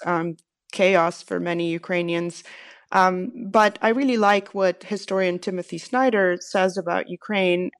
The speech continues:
And he says one of the discerning traits of Ukraine is that it learns from its history, but it also is always looking towards the future.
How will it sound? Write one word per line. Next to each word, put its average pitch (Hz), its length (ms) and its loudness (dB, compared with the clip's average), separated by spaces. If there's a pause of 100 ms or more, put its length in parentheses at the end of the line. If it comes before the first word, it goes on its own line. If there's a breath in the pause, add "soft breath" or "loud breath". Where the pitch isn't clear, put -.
And 175 340 0 (220)
he 202 160 -6
says 202 260 0
one 220 140 -2
of 202 120 -2
the 202 80 -4
discerning 190 520 -4
traits 196 420 -2
of 175 300 -2
Ukraine 202 680 -2
is 190 180 -2
that 190 260 4
it - 220 -6
learns 240 320 0
from 247 180 -2
its 214 140 -8
history, 185 400 -2
but 180 300 2 (600 loud breath)
it 214 220 2
also 240 640 2
is 202 140 -2
always 208 400 0
looking 190 280 -4
towards 180 360 -2
the 165 80 -10
future. 175 480 -4